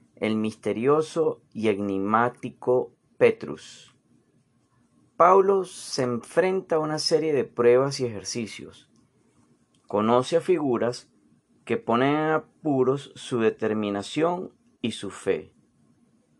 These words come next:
Sortea peligros insidiosos y tentaciones amenazadoras. El camino que Paulo Coelho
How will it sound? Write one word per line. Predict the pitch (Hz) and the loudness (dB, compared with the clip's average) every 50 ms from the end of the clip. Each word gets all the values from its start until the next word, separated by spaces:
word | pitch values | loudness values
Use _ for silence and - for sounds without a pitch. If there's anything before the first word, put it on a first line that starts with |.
| _ _ _ | _ _ _
Sortea | _ - - 123 120 113 - - 131 135 143 160 156 | _ -2 4 4 4 4 4 2 4 4 4 4 4
peligros | - 135 127 135 139 139 135 131 143 151 160 156 - - - _ _ _ _ _ _ _ _ _ _ - | 2 0 2 2 2 2 2 0 2 0 0 0 -2 -10 -18 _ _ _ _ _ _ _ _ _ _ -2
insidiosos | 131 135 135 131 - - 175 170 170 165 143 131 127 123 - 147 143 139 - - - | 0 2 2 2 0 -2 0 2 4 6 6 6 6 4 2 -6 -6 -8 -8 -6 -4
y | 131 123 - - | -4 -4 -2 0
tentaciones | 123 117 110 110 107 - - 107 104 - - - 151 143 151 151 156 156 156 151 - - - | 0 0 0 0 -2 -2 -2 -4 -4 -4 -2 2 4 4 4 4 2 0 -4 -4 -6 -4 -2
amenazadoras. | 113 110 107 101 95 95 90 87 - - 85 82 85 90 85 85 - - - - - - _ _ _ _ _ _ _ _ _ _ _ _ _ _ _ _ _ _ _ _ _ _ _ - | -2 -2 0 -2 -4 -4 -4 -6 -8 -6 -4 -2 -2 0 0 -2 -2 -4 -10 -16 -20 -20 _ _ _ _ _ _ _ _ _ _ _ _ _ _ _ _ _ _ _ _ _ _ _ 0
El | 120 117 110 | 0 0 0
camino | - - 110 107 117 131 143 143 127 113 92 - - - _ _ _ _ _ _ _ _ _ | 0 -2 0 0 2 2 2 2 2 0 -2 -6 -8 -14 _ _ _ _ _ _ _ _ _
que | - 113 107 | -2 -2 -2
Paulo | - - - 127 123 127 131 139 143 147 151 147 | -2 -2 2 4 6 8 8 6 6 4 2 2
Coelho | 147 143 131 123 117 104 92 87 80 69 - | 2 4 6 6 6 6 4 0 -4 -8 -12